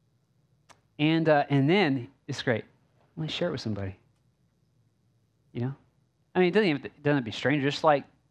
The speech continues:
tell your, your best friend or your spouse or your kids. You got kids, maybe, maybe tell them your, your conversion story or,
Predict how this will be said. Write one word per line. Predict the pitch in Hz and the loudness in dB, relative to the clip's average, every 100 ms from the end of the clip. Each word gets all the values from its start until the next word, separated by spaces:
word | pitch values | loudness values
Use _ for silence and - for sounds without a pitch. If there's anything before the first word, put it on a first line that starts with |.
| - | -6
tell | 151 | -4
your, | 180 170 | -2 -2
your | 147 135 - _ - | 0 -2 -4 _ -2
best | 135 - | -2 0
friend | 151 127 | 0 0
or | |
your | 101 | -2
spouse | - - 156 151 135 | -4 2 4 4 0
or | |
your | 123 | -2
kids. | 110 - 175 160 120 | -4 -4 -2 0 0
You | |
got | 131 - | 0 0
kids, | 160 127 131 | -4 -4 -2
maybe, | 143 143 - - | -4 -4 -14 -6
maybe | 139 | -6
tell | - - 143 | -4 -2 0
them | 139 | 0
your, | 131 127 120 - _ _ | 0 -2 -4 -10 _ _
your | - | -8
conversion | 123 120 117 117 | -4 -2 -2 -4
story | - 120 117 117 110 | -6 -6 -4 -2 -2
or, | 104 104 | -4 -6